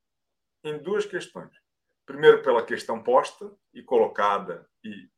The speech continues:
e estressada já. Mas segundo, porque é quem não rende. A quem não rende. Ela lá vai ser um mês encostada, se achando o máximo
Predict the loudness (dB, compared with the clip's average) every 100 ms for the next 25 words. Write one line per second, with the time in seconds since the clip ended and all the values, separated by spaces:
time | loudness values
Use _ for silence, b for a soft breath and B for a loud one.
0 | -18 -16 -16 -18 -20 -18 -12 -10 -8 -6
1 | -4 -4 -2 -2 -4 -8 b b b b
2 | -2 -2 -2 -2 -2 -4 -2 0 2 2
3 | 2 0 -2 -2 -8 _ _ _ _ _
4 | _ -4 -2 -2 -4 -12 -6 -4 -4 -10
5 | -6 -2 -2 -6 -12 _ _ _ _ _
6 | 2 4 6 8 6 6 2 2 0 0
7 | 0 -4 0 4 4 2 -8 -20 -20 _
8 | _ _ -14 0 4 4 2 6 10 8
9 | 6 -8 -8 0 2 2 -2 -6 0 2
10 | 2 0 -8 -12